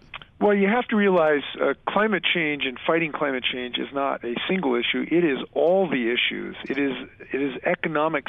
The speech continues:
security. Look, we've had a billion and a half dollars of losses in the Midwest. We had a whole town devoured and a utility go bankrupt in California because of forest fires that'll become more, uh, pronounced. It is a health issue. Uh,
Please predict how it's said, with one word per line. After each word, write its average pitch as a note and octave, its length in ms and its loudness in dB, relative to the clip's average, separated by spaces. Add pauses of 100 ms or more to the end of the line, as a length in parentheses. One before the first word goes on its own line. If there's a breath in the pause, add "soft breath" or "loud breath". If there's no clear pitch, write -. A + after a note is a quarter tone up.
security. D3 640 0
Look, C#3+ 240 -2
we've D#3+ 140 -2
had D3+ 120 2
a A#2 60 0
billion C#3+ 480 0
and C3 120 -4
a B2+ 40 -4
half C3 320 -4
dollars B2 380 0
of A2 80 -6
losses A#2 640 0
in A#2+ 80 -10
the A#2 80 -8
Midwest. B2 560 0 (800 loud breath)
We D3 120 0
had D3+ 140 2
a C#3+ 80 2
whole E3 220 0
town F#3 480 0
devoured B2+ 500 0
and A#2+ 140 -4
a B2 40 -4
utility D3 500 0
go C3+ 160 2
bankrupt C3+ 640 -2
in A2+ 80 -8
California C3+ 640 -4
because A#2 280 -8
of A2+ 160 -10
forest C#3+ 320 0
fires G#2+ 380 -2
that'll A#2 200 -4
become B2 360 -6
more, A#2 320 -4 (640 loud breath)
uh, B2 120 -2
pronounced. C#3 600 -2 (440 loud breath)
It D#3 80 2
is E3 160 0
a - 40 -2
health - 420 0
issue. A2+ 580 -2
Uh, A#2 260 -2